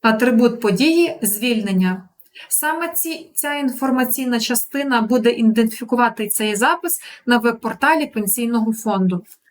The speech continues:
Переходжу до веб-порталу, натискаю кнопку «Завантажити» і за місцем розташування документу обираю його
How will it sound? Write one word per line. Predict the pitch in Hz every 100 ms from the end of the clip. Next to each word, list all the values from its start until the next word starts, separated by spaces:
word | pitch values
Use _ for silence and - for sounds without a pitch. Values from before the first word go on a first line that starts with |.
| _ _ -
Переходжу | 294 311 311 262 220
до | 214 220
веб-порталу, | 214 214 226 226 311 370 359 330 -
натискаю | 233 233 269 - 277 247
кнопку | 240 233 226 233
«Завантажити» | 220 220 214 196 185 185 226 262 320 - _ -
і | 233
за | 269
місцем | 311 320 262 240
розташування | 233 254 240 262 240 233 214
документу | 190 208 220 196 185 185 - 339 - _ _ _
обираю | 330 285 302 262 226 208
його | 196 196 180 180 185